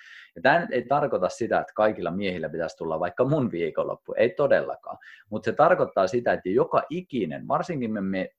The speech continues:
miehet, me kaivataan semmosia suunnannäyttäjiä. Jos me mietitään vaikka sitä poika-, poika-miesasetelmaa vielä hetken aikaa, mistä se poika oppii,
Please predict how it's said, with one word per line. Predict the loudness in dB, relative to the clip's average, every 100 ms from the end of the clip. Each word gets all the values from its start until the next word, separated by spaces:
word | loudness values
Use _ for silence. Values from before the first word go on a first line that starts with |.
| -6
miehet, | -2 -2 -4 -8
me | -2
kaivataan | 4 4 4 0 -2
semmosia | -2 -6 -6 -4 -4 -6 -20 -20 _ _ _
suunnannäyttäjiä. | -18 -4 -2 2 2 2 0 0 -2 -2
Jos | 0
me | -2
mietitään | 0 0 2 0 2
vaikka | 0 0
sitä | -2 -2 2
poika-, | 4 4 2 -2 -2 2
poika-miesasetelmaa | 2 2 -2 -2 -2 -4 -6 -6 -6 -6 -6
vielä | -6 -4
hetken | -4 -6 -6 -8
aikaa, | -8 -4 -2
mistä | -2 -4 -6
se | -4
poika | 0 2 2 2
oppii, | 4 2 0 _ -6 -6